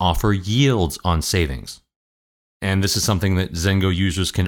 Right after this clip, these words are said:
also benefit from in the app. For those who want to send money across borders,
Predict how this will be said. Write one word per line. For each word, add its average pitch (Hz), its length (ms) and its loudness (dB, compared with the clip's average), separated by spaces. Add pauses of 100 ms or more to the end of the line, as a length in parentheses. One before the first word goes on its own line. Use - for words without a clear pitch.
also 107 320 -2
benefit 80 400 -4
from 80 340 -4
in 78 160 -6
the 73 160 -6
app. 80 240 -6 (1000)
For 107 160 -2
those 151 300 2
who 135 60 2
want 117 180 4
to 113 40 0
send 104 260 2
money 95 240 4
across 82 360 0
borders, 90 480 -4